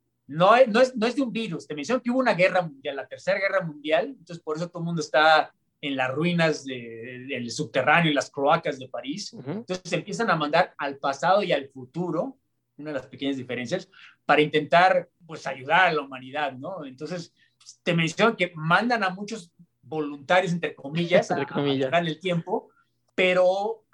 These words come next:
Speaker 1: la mayoría o se vuelven locos o se mueren, porque no es tan fácil viajar en el tiempo.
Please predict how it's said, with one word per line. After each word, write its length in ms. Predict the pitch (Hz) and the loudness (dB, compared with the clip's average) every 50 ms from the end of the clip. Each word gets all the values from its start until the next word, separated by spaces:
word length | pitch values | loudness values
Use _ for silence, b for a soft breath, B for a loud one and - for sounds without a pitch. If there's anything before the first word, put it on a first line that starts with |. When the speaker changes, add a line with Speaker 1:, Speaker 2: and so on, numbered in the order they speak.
| _ _ | _ _
Speaker 1:
la 180 | 208 180 175 170 | _ -8 -8 -6
mayoría 580 | 165 160 160 156 160 165 160 185 196 214 226 - | -2 -2 -2 -2 -2 -4 0 2 2 2 2 -2
o 100 | - 165 | -8 -10
se 160 | 147 - 165 151 | -8 -6 -8 -4
vuelven 360 | 147 180 208 220 220 214 196 | -4 -4 -2 -2 -4 -4 -2
locos 360 | 190 208 208 - 269 214 175 | -2 -2 -2 0 -2 -6 -6
o 40 | 170 | -6
se 140 | - 156 139 | -10 -10 -10
mueren, 400 | - 147 175 175 170 160 151 - | -4 0 2 2 2 0 -6 -10
porque 220 | 135 - - 139 | -14 -14 -12 -8
no 100 | 147 170 | -6 -4
es 80 | 175 170 | -2 -2
tan 140 | 196 180 | -2 -2
fácil 240 | 170 175 170 196 160 | -2 -4 -6 -6 -4
viajar 220 | 143 135 - 156 156 | -4 -4 -2 -2 -4
en 80 | 156 | -6
el 80 | 147 - | -8 -10
tiempo. 400 | - 156 156 - 208 208 208 | -12 -12 -8 -6 -8 -8 -8